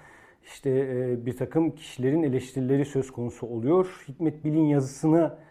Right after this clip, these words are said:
somut olarak cevap veriyor. Diyor ki kabaca, "Bayrağın direğine haç takılmış olmasında kızacak bir şey yok, gücenecek bir şey yok. Bu hareket Türklerin ulusal sembolüne duyulan sevgi ve hürmetin ifadesinden başka bir şey değil."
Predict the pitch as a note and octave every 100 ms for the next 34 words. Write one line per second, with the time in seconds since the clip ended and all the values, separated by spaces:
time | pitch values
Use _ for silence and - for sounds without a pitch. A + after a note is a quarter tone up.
0 | _ _ - C#3 C3+ A#2+ A#2 A2 - C#3
1 | C#3+ A#2+ A#2 E3+ G3+ F3+ F3 C3+ - E3+
2 | C3 A#2 A#2+ F#3 F#3 - - _ _ _
3 | D#3 D3+ D3+ D#3 D3+ C#3 C#3 C#3 C#3+ D3
4 | C#3+ - _ - F3 - B2+ - C3 B2
5 | A#2+ A#2 A2+ A#2 A2 A#2+ A2+ G2+ F#2 G2
6 | - A2+ A2+ F#3+ F#3 - A#2 G#2+ F#2+ F#2+
7 | G#2+ F2+ - A#2 G3 G3 F3 D3 C#3 A3+
8 | A3+ - D3+ E3 G3 F#3 D3+ C#3+ F#3+ F3+
9 | - D3 C#3 D3 E3 C#3 D#3 G3 F#3 -
10 | D3+ D#3 F3+ F#3 F3 D#3 C#3+ D3 D3 G3+
11 | D3+ C#3 B2+ B2 - F3 F3 C3+ - F3
12 | D3+ F3 E3+ D#3 C#3